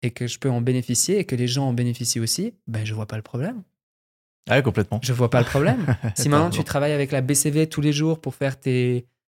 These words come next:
Speaker 1: tes, tes, enfin, tes, ton hypothèque, ben, pourquoi est-ce que tu la recommanderais pas à tous les Vaudois ?
Speaker 2: Ah ouais,
Speaker 1: Enfin, tu vois ce que je veux
Speaker 2: complètement,
Speaker 1: dire ?
Speaker 2: ouais. Ah ouais, c'est clair, c'est clair.
Speaker 1: Pourquoi ?
Speaker 2: Ah ouais.
Speaker 1: Et eux, ils ont intérêt à te bien te rémunérer. Ils ont intérêt à donner aussi peut-être quelque chose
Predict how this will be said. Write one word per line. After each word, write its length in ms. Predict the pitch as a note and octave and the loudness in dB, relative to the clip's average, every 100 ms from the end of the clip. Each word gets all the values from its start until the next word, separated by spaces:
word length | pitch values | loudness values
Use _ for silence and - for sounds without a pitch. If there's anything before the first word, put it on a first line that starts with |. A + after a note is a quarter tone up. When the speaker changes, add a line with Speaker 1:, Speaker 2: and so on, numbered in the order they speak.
| _ | _
Speaker 1:
tes, 160 | B2 B2 | -2 -2
tes, 400 | B2 B2 A#2+ A#2 | -2 -2 0 -2
enfin, 280 | A2+ A#2+ A#2 | -4 -4 -6
tes, 260 | - A#2 | -6 -6
ton 180 | A#2 B2 | -4 -2
hypothèque, 520 | A#2+ B2 - D3+ D#3 - | -2 -2 -2 0 0 -2
ben, 160 | G#2 - _ | -6 -8 _
pourquoi 320 | - - - C#3 | -8 -4 0 0
est-ce 80 | - | -2
que 60 | |
tu 120 | B2+ | -4
la 100 | A#2+ | -2
recommanderais 500 | A#2 A#2+ B2+ B2 B2 | 0 0 -2 -2 -4
pas 180 | A#2+ C3+ | -4 -4
à 60 | B2 | -4
tous 120 | - | -4
les 100 | B2 | -4
Vaudois ? 380 | A#2+ B2 B2 C3+ _ - | -2 -2 -4 -6 _ -8
Speaker 2:
Ah 160 | - C3 | 0 2
ouais, 60 | |
Speaker 1:
Enfin, 80 | A#2+ | 2
tu 100 | A#2 | 2
vois 80 | D#3 | 0
ce 80 | - | 0
que 80 | D3+ | 0
je 60 | |
veux 60 | C#3+ | 0
Speaker 2:
complètement, 220 | B2 D#3 - | 0 -2 -8
Speaker 1:
dire ? 80 | - | -6
Speaker 2:
ouais. 60 | A2 | -4
Ah 40 | |
ouais, 60 | G#2 - | -4 -6
c'est 80 | |
clair, 200 | A2 G2+ G2 | -6 -6 -8
c'est 80 | - | -12
clair. 160 | - A#2 | -10 -8
Speaker 1:
Pourquoi ? 420 | - - A#2+ - _ _ | -4 -2 -2 -4 _ _
Speaker 2:
Ah 120 | - G#2+ | -2 0
ouais. 60 | |
Speaker 1:
Et 100 | G#2 | 4
eux, 100 | D3 | 4
ils 140 | D#3 B2+ | 4 4
ont 60 | |
intérêt 280 | A2+ C3 B2+ | 0 0 2
à 100 | A#2+ | 0
te 300 | - A#2 A2 - - | -2 -4 -4 -6 -6
bien 180 | A#2 A#2 | -2 -2
te 100 | - | -2
rémunérer. 580 | A#2+ A#2 A2+ C3+ A#3 _ _ _ _ _ - - - | -2 -2 0 0 -2 _ _ _ _ _ -16 -14 -8
Ils 140 | A#2+ | -4
ont 60 | A#2+ | -2
intérêt 340 | A#2 B2 B2 A#2+ | -2 0 0 -2
à 80 | A#2+ | -2
donner 320 | A#2+ C3+ C#3 | 0 2 4
aussi 260 | A#2+ - C3+ | 2 0 -4
peut-être 460 | B2 C#3 C3+ - _ _ _ _ - | -2 0 0 -2 _ _ _ _ -2
quelque 300 | B2+ B2 C3 | 0 0 0
chose 460 | - C#3+ C#3+ A#2 | 2 4 4 2